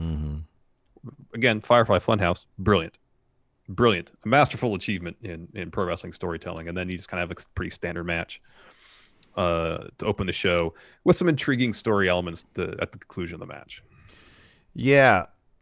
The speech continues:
Speaker 1: Yeah, I mean, y-, you're right. He did have, like, an all-time great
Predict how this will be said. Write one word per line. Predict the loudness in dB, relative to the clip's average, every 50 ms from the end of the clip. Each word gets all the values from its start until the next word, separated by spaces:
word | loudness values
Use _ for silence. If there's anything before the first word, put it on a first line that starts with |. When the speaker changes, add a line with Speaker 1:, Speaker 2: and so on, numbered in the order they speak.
| _ _ _ _ -20 -20 -20 -20 -20 -20 -20 -20 -20 -20 -20 -20 -20 -20 _ _ _ _ _ _ _
Speaker 1:
Yeah, | -2 2 4 6 6 6 6
I | 4 2
mean, | 2 2 2 0 0 -2 -4 -6 -10 -8 -8
y-, | -8 -6 -2
you're | -2 0 2
right. | 4 6 6 6 6 4 2 -2 -6 -8 -10 -10 -10 -12 -16 -10
He | -6 -4 0
did | 2 2 4 4
have, | 4 2 2 2
like, | 2 2 2 0
an | 0 0
all-time | 2 2 0 0 -2 -2 -2 -2 -2 -2 -4 -4 -6 -8 -10 -14 _ _ -18 -14
great | -8 -4 -2 0 0 0 -2 -4 -8